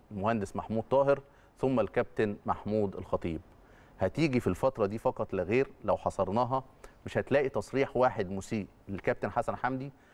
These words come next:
مش هتلاقي تصريح واحد مسيء للمهندس محمود طاهر، مش هتلاقي تصريح واحد مسيء للكابتن محمود الخطيب، لكن هتلاقي عامل مشترك واحد فقط لا غير كان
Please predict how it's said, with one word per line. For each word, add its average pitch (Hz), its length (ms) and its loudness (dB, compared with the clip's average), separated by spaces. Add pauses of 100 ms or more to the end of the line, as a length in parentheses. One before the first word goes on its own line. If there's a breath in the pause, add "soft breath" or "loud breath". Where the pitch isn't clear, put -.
(220 soft breath)
مش 104 180 -2
هتلاقي 143 320 2
تصريح 117 580 -2
واحد 107 400 0
مسيء 98 340 -6 (440)
للمهندس 101 520 -2
محمود 120 300 -4
طاهر، 135 260 4 (320 soft breath)
مش 104 160 -2
هتلاقي 147 260 4
تصريح - 560 0
واحد 113 420 2
مسيء 127 420 -4 (520 soft breath)
للكابتن 110 760 0
محمود 113 380 -4
الخطيب، 92 420 -6 (160)
لكن 104 260 -2
هتلاقي 123 320 4
عامل 117 600 2
مشترك 110 400 0 (280)
واحد 110 520 2
فقط 120 300 -2
لا 98 100 -2
غير 139 280 0 (440 soft breath)
كان 113 340 2